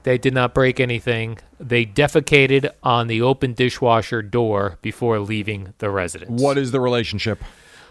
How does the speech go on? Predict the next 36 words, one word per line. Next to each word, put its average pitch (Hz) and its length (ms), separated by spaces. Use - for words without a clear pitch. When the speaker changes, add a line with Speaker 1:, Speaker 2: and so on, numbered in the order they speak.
Speaker 1:
We 135 240
do 127 160
not 147 220
know. 123 200
The 98 100
public 135 540
is, 117 380
uh, 110 380
they're, 110 180
they're 117 160
looking 127 300
for 135 160
information 123 540
from 123 200
the 117 100
public. 123 520
Uh, 104 500
right 123 240
now, 123 260
they 117 200
do 107 180
not 113 300
have 113 400
any, 139 760
uh, - 220
knowledge 139 480
as 120 120
to - 100
who 131 140
this 120 200
could 117 260
be, 151 320
why 131 380
this 143 280
would 139 180
be. 147 380